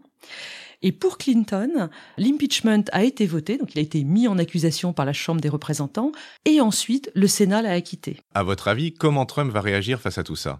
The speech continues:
Speaker 1: Pour l'instant, euh, comme je lisais dans le New York Times ce matin, le président est absolument galvanisé par cette nouvelle attaque.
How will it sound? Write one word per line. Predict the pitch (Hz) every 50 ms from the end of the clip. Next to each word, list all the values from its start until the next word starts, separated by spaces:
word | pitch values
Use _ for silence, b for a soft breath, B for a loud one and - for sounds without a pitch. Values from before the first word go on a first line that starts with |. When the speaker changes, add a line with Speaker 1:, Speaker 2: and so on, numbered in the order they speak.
| _ _
Speaker 1:
Pour | - 262 269
l'instant, | 247 233 226 214 - - - - 240 254 311 339 339 320
euh, | 240 170
comme | 151 - 190 190
je | 185 208
lisais | 202 185 214 226 208 262 254
dans | 220 185
le | 175
New | 180 202
York | 202 202 202 196
Times | - - 220 220 214
ce | 202 - -
matin, | 180 180 180 175 - 220 247 294
le | 277 185
président | 165 - 185 175 151 180 170 240 277
est | 262 -
absolument | 175 - - - 196 190 214 254 262
galvanisé | 196 156 135 208 202 202 190 190 214 190 190 185 175 160 196 214 226
par | 220 165 -
cette | - 160 151 - -
nouvelle | 185 185 165 190 165
attaque. | 170 156 156 - 220 269 311 - -